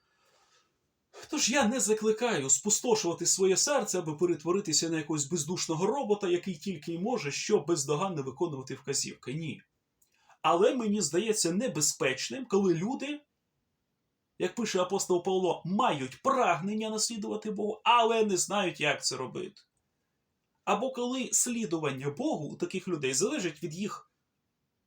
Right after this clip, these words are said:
того, чи є у них сьогодні палке бажання, чи його немає. Тому ми, як завжди, ми не обираємо лише одне, відкидуючи усе інше, а поєднуємо. Що? Перше.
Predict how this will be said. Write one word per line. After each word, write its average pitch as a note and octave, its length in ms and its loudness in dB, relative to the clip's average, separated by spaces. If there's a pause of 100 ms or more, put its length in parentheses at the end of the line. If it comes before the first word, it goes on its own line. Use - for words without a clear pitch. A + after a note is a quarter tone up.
(180)
того, G#3 260 0
чи D#3 160 0
є C4+ 140 0
у A3+ 100 2
них D#3+ 160 -2
сьогодні C#3+ 400 -2
палке B2+ 460 -4
бажання, A#2+ 520 -10
чи - 180 -14
його D#3 260 -8
немає. B2 480 -16 (920)
Тому G#3 300 4
ми, B3+ 200 2
як G3 320 -2
завжди, C#3 720 -4 (420)
ми G3+ 220 0
не G#3+ 300 -2
обираємо F3 640 0
лише D#3 280 -2
одне, D#3+ 340 -2
відкидуючи D3 680 -6
усе D#3 300 0
інше, - 420 -8
а F#3 100 2
поєднуємо. - 880 -4
Що? - 360 -6 (440)
Перше. - 380 -4